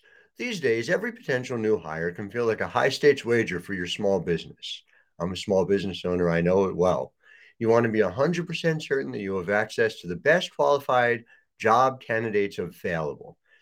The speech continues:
That's why you have to check out LinkedIn Jobs. LinkedIn Jobs helps find the right people for your team faster and for free. I know for us over at The Next, it is so important not just that you find somebody who is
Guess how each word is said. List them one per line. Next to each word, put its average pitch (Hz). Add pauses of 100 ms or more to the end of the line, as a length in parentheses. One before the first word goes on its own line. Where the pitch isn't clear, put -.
(100)
That's 202
why 220
you 202
have 175
to 156
check 127
out 120
LinkedIn 107
Jobs. 65
LinkedIn 170
Jobs 113 (260)
helps 127
find 110
the 95
right 147
people 123
for -
your 135
team 101 (300)
faster 139
and 110
for 104
free. - (420)
I 113
know 113
for 113
us 117
over 123
at 113
The 113
Next, 110
it 98
is 98
so 139
important 123
not 123
just 151
that 175
you 123
find 120
somebody 110 (260)
who 120
is 92